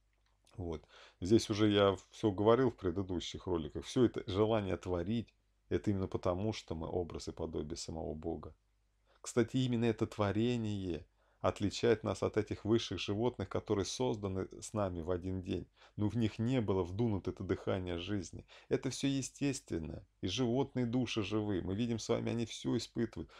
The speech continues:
Но вот это именно желание и возможность, как оказывается, достичь этого, быть Богом. И не просто быть Богом, любовью. Это и животные, животные любят друг друга. Если бы не грехопадение человека, мы бы увидели, как они любили, и не они упали-то, а мы упали, и вся земля проклята за нас.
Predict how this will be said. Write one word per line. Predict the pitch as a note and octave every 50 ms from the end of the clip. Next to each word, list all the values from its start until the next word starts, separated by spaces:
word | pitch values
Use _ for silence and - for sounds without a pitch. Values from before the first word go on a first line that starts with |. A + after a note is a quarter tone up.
| - - _
Но | - F2+
вот | F2+ -
это | A#2 A2+ - -
именно | A2+ A2+ G#2+ G#2+ G2+ G2 F#2 F#2 F2 - _ _ _ _ _ _ _ _ _ _ _ - - - - _ _ _ -
желание | - F#2+ F#2 G2 G2 G#2+ C3 C3 B2+ A2+ F#2+ F2
и | - G2+ F2
возможность, | F#2 F2+ E2 D#2 E2+ G2 A#2 C3+ B2+ G#2 A2+ F#2 -
как | - F#2+ F2 -
оказывается, | E2+ - - G2 F#2+ E2 D#2+ D#2+ D2+ - - F2
достичь | D#2 F2 E2 - - - - C3 - - F2+
этого, | D#2+ - D#2+ D#2 D#2
быть | D2+ F2+ G2+ E2+ D2+
Богом. | D2 C#2+ D#2+ F#2+ G#2+ A#2 B2+ C3+ A#2 G2 A2 G#2 F2+ D2+ C2+ - _ _ _ _ _ _ _ _ _ _ _ _
И | - E2+
не | E2+ D#2
просто | - G2 A2 C3 B2+ - - A#2+
быть | A2+ B2 A#2+ A2
Богом, | A#2 B2 A#2 G2 G2 F#2 F#2+
любовью. | G#2 A2+ A2+ A2+ A#2 G#2 E2+ D#2+ D#2+ D#2+ - - - - - _ -
Это | F#2 - - A2+
и |
животные, | G2+ A2+ C3 C#3 D#3 D#3+ D3+ - - C3+ B2+ B2+ - _
животные | - F2 F#2+ A2 C#3+ D3 - - C#3 A#2+
любят | G#2 B2+ D3+ D3 D3+ C#3+ C3
друг | - D3 C#3+ C#3 C3
друга. | B2+ B2 - - - F2
Если | G2 B2+ A#2+ - -
бы | A#2 A#2
не | B2+ A#2
грехопадение | B2 B2+ A#2 - - B2+ B2 A#2+ B2 B2+ B2 A2
человека, | - - A#2+ A#2 G#2+ G#2+ C3 C3+ - - A2
мы | G#2 G#2+
бы | G2+ G#2+ G#2+
увидели, | G2 F#2+ A#2+ C3 A#2 A#2+ A2+ A2+
как | - A2+ A2 - A2+
они | A2 A2 A2 G#2+
любили, | F#2+ G2+ F#2 E2 G#2+ C3 C3+ A#2 -
и | - G#2+ G#2+
не | A2 A2+ A2
они | G2 F2 F2 A2 C3
упали-то, | C#3+ C#3 - - - B2+ A2+ F#2 D2+ - - - D2 -
а | - F#2 D#2+
мы | E2 G2+ A#2+
упали, | B2+ B2+ B2 - B2 A#2+ A2 F#2 F2 E2+
и |
вся | - - - F#2
земля | D#2+ - G2+ G2+ F#2+ E2+ D#2
проклята | - - F2 D#2+ - - E2 - - -
за | - E2+ E2+
нас. | E2+ D2+ - -